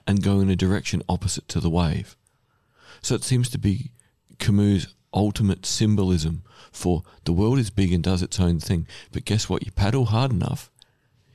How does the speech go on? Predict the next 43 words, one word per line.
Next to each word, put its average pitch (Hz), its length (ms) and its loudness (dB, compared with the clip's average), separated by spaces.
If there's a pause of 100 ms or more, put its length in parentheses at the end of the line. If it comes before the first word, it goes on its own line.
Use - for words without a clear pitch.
you 104 140 2
can 98 80 4
choose 92 260 0
your 92 120 2
own 87 100 2
direction. 80 400 -2 (1200)
If 95 120 0
you 98 60 2
hit 110 200 2
the 110 60 -2
cold 113 360 0
water, 104 380 2 (340)
as, 87 260 0
you 101 100 4
know, 92 60 2
Ryu 98 300 4
and 92 120 0
Teru 104 380 2
do, - 220 -2 (800)
you 82 160 -2
know, - 60 0 (120)
your 92 140 0
muscles 87 280 -2
can 82 140 -4
freeze 85 260 0
up 85 180 -4
and 92 80 0
you 90 80 0
can 85 100 -2
go 87 180 0
down, - 440 -2 (840)
or 113 80 2
you 104 80 0
can - 160 0
power 65 320 0
through. - 380 -4 (920)
But 101 140 -2
you 110 60 2
get 107 160 2
a 101 60 2
millisecond 104 640 0 (240)
to - 100 -6
choose - 540 0